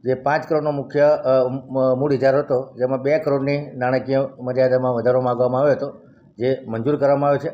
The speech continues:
દક્ષિણ ઝોનમાં વાર્ષિક ઇજારાથી એક કરોડની મર્યાદામાં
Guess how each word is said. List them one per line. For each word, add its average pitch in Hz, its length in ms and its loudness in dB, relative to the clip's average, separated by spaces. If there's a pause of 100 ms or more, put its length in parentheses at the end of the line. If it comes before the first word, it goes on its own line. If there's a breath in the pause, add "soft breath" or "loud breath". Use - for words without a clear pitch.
(720 soft breath)
દક્ષિણ 135 400 -2
ઝોનમાં 160 200 2
વાર્ષિક 139 300 0
ઇજારાથી 151 380 2
એક 151 300 -4
કરોડની 147 440 0 (140)
મર્યાદામાં 135 1400 -2